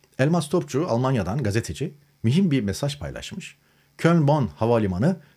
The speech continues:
Gümrük Polisi, İstanbul'dan gelen bir yolcunun üzerinde değeri bir nokta yedi milyon euro olan iki lüks saat tespit etmiş. Akıl alır gibi değil diyor. İki saat, bir nokta yedi milyon euro. Bu fiyatta saat var mı?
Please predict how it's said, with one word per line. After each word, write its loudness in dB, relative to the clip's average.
Gümrük 2
Polisi, -6
İstanbul'dan 4
gelen 2
bir 2
yolcunun 0
üzerinde -4
değeri 6
bir 6
nokta 2
yedi 4
milyon 2
euro 8
olan -2
iki 2
lüks 2
saat -2
tespit -6
etmiş. -16
Akıl 2
alır 6
gibi 0
değil -4
diyor. -8
İki -2
saat, -2
bir 6
nokta 4
yedi 6
milyon 4
euro. 4
Bu -2
fiyatta 0
saat -2
var 2
mı? -2